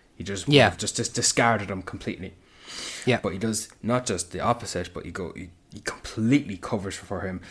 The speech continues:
Speaker 1: saying it was his idea.
Speaker 2: Mm-hmm.
Speaker 1: And through the lessons he's, he's learned throughout the movie, because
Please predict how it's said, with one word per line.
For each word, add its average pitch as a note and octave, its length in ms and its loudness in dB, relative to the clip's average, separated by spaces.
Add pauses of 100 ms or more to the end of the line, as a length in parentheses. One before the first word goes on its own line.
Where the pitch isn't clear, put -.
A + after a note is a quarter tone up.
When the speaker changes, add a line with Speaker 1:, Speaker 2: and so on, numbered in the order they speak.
(100)
Speaker 1:
saying F#2 300 -2
it D#2+ 80 -6
was E2+ 140 -6
his G2+ 160 0
idea. F2 380 -6 (680)
Speaker 2:
Mm-hmm. A#2 240 4
Speaker 1:
And G2+ 220 -2 (560)
through G#2+ 140 0
the F2+ 80 -4
lessons G2+ 360 0
he's, F2 300 -6
he's F#2 240 -6
learned G#2 260 0
throughout F#2+ 200 -2
the F#2 60 -6
movie, F#2 440 0 (580)
because - 560 -2